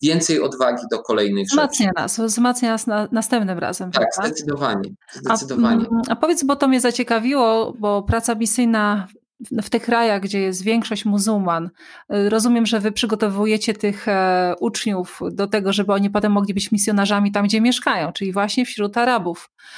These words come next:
Speaker 2: właśnie wśród muzułmanów. I, e, jak ta praca, y, się posuwa, że tak powiem, czy w jakim stopniu, y, jest możliwość oddziaływania, y, na muzułmanów? Czy, czy powstają tam jakieś kościoły, kościoły podziemne czy jawne?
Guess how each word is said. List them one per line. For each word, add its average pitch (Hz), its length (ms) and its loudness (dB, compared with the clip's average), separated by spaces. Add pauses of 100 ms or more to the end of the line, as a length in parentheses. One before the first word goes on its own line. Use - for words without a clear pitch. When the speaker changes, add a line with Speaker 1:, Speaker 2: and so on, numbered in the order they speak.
(200)
Speaker 2:
właśnie 202 320 2
wśród 247 200 -4
muzułmanów. 240 680 2
I, 208 500 -4 (320)
e, 185 280 0
jak 269 220 0
ta 466 160 0
praca, 226 720 2 (580)
y, - 120 -14
się 240 160 -6
posuwa, 202 460 -2
że 180 120 -8
tak 175 200 -10
powiem, 190 360 -8
czy 190 400 -4 (240)
w 202 60 -8
jakim 240 280 2
stopniu, 208 920 0
y, 190 440 -2 (100)
jest 214 280 0
możliwość 214 440 0
oddziaływania, 202 960 0 (380)
y, 190 260 -2
na 185 120 0
muzułmanów? 202 720 2
Czy, - 140 -4 (540)
czy 202 100 -6
powstają 240 440 0
tam 220 180 0
jakieś 202 280 -2
kościoły, 190 520 -2
kościoły 185 360 -4
podziemne 208 640 2
czy 196 160 -2
jawne? 202 580 2